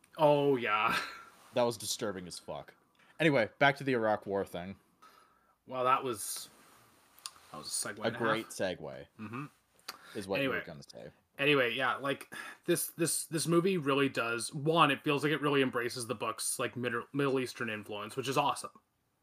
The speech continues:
Speaker 2: Yeah, yeah.
Speaker 1: That's good. Like, I think this is, like, the only Dune adaptation I've seen that actually really does dive into that, 'cause, like, Jodorowsky's wasn't going to.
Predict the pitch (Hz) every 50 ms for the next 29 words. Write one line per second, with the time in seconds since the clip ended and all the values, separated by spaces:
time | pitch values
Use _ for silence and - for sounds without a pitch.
0 | _ _ 147 139 92 - - _ _ _ - 95 - - 117 - - - 135 -
1 | - - - - 127 123 123 127 123 127 139 131 147 139 - 160 147 127 117 143
2 | 139 127 110 - 127 117 135 135 135 131 131 127 123 120 120 110 - _ _ _
3 | _ _ _ _ _ _ _ _ _ _ _ _ _ _ - - _ _ - 147
4 | 147 156 160 160 123 135 131 127 123 123 123 120 - - 131 120 - 131 117 107
5 | - - 120 113 117 113 113 113 - - 120 110 95 104 113 107 110 110 101 -
6 | 110 101 107 113 110 - - 127 117 120 113 127 123 120 127 127 123 123 123 -
7 | - - 117 - - 135 135 127 123 117 117 113 - - 123 113 104 113 107 104
8 | 107 101 92 101 92 87 82 80 - 80 82 82 98 -